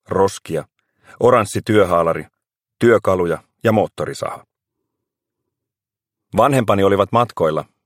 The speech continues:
eikä kukaan meistä ollut tajunnut siivota autoa ennakkoon. Ehkä myös siksi, että olimme tottuneet takapenkin pimennettyjen ikkunoiden tuomaan yksityisyyteen. Siinä minä sitten olin,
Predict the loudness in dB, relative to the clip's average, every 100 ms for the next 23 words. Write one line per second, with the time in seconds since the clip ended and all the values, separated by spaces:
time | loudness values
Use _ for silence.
0 | _ -4 -2 -2 0 0 0 -4 -2 -2
1 | -4 -4 -4 -2 -6 -4 -4 -4 -4 -2
2 | -2 -4 -4 -4 -10 -14 -14 -14 _ _
3 | _ _ _ _ _ _ -2 0 0 0
4 | 0 -2 -4 -2 -4 0 0 0 -2 -2
5 | -4 -6 -8 -6 -4 -4 -4 -8 -10 -10
6 | -8 -6 -6 -8 -12 -12 -10 -10 -10 -12
7 | -10 -10 -10 -10 -8 -10 -12 -14 -14 -16
8 | -18 -18 -20 -20 _ _ _ _ _ _
9 | _ _ _ _ _ _ _ _ _ _
10 | _ _ _ _ _ _ _ _ -6 -2
11 | 0 2 0 -2 -2 -2 -2 -6